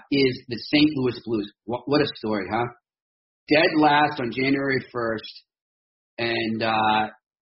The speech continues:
now they're plus twelve hundred, twelve to one, however you wanna look at it, to win the Cup. It's unbelievable. They still could win the Central Division.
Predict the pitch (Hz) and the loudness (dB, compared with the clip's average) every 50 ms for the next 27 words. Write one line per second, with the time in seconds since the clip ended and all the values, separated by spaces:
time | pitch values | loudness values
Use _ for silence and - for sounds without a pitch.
0 | _ _ _ _ - 101 117 127 139 135 135 135 135 131 127 - _ _ _ _ | _ _ _ _ -8 -2 0 0 2 2 2 2 0 -2 -6 -10 _ _ _ _
1 | _ _ _ _ _ 123 123 123 - - 135 139 127 - - - - _ _ _ | _ _ _ _ _ -8 -6 -6 -6 -4 -4 -4 -4 -6 -10 -16 -20 _ _ _
2 | _ _ _ - - 131 127 127 117 107 123 120 117 113 113 104 104 120 123 123 | _ _ _ -10 -4 -2 0 0 0 0 -2 -2 -2 -2 -4 -6 -6 -4 -4 -4
3 | 110 - 113 117 120 117 113 113 117 117 113 110 110 110 110 110 110 113 110 - | -4 -4 -2 -2 -2 -2 -2 -4 -4 -4 -4 -2 -2 -2 -2 -2 -4 -4 -6 -4
4 | 113 110 107 104 - - 110 113 107 101 104 - 123 113 104 - - _ _ _ | -4 -6 -6 -6 -8 -8 -6 -6 -6 -6 -4 -2 -2 -2 -2 -4 -8 _ _ _
5 | _ _ _ _ _ _ _ _ _ - 139 143 143 165 147 139 117 107 110 120 | _ _ _ _ _ _ _ _ _ -6 -4 -2 2 2 2 2 2 0 0 0
6 | 123 120 107 101 104 117 127 123 - 151 139 - - 113 120 120 117 104 - 120 | -2 -2 -2 -4 -4 -4 -6 -4 -2 -4 -4 -4 -4 -2 -2 -2 -2 -2 -4 -4
7 | 117 110 107 107 - 107 104 110 110 104 95 98 - - | -4 -4 -6 -8 -10 -10 -8 -6 -6 -6 -6 -8 -14 -18